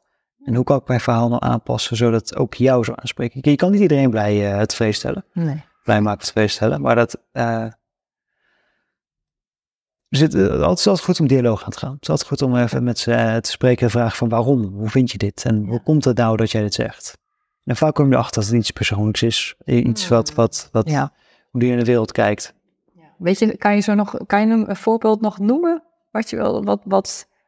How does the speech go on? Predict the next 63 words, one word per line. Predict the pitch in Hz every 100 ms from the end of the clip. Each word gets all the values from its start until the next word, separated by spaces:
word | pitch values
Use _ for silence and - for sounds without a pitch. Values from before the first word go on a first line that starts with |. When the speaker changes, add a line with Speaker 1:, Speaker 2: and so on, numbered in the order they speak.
| _
Speaker 2:
je | 185 175
bij | 175 214
is | -
gebleven, | 190 196 220 233
weet | 220 208
je | -
dat | 202
zo | 202
nog? | 208 262 _
Kan | 190 175
ook | 175
Speaker 1:
Nee. | 180
Speaker 2:
iets | 160
positiefs | - 156 156 - -
zijn | - 185
hoor, | 214
maar | 165 151 - _
Speaker 1:
<laughs> | 135 110 - 190
Speaker 2:
dat | 180
je |
denkt, | 170 180 170
oh, | 180
die | 170 190
feedback, | - 208 185 190 196
dat, | 175 180 - - - _ _ _ _ _ _ _ -
dat | 143 175
herinner | 170 185 151
ik | 135
me | 139
nog. | 143 -
Daar | _ _ - 165
heb |
ik | -
iets | -
mee | - -
gedaan | 156 156 156 - 107
of | - - _ _ _ _ _ _ -
Speaker 1:
Ja, | -
ik | 160
heb | 156
ooit | 160 156
een |
keer | - 147
een | 135 120
presentatie | 135 131 - 156 175 - 143
gegeven, | 151 156 139
een | 135
jaar | 135 135
geleden. | 143 147 196
Het | 170 127
was, | 120
was | 123 117
het | -
project | 131 127 -
nog | 131 -
meer | 123 113
gericht | 104 123 113 117 -
op | 131 -
het, | -
eh, | 113
recyclen | 101 - 127 120
van | - -
karton. | 107 - 147 226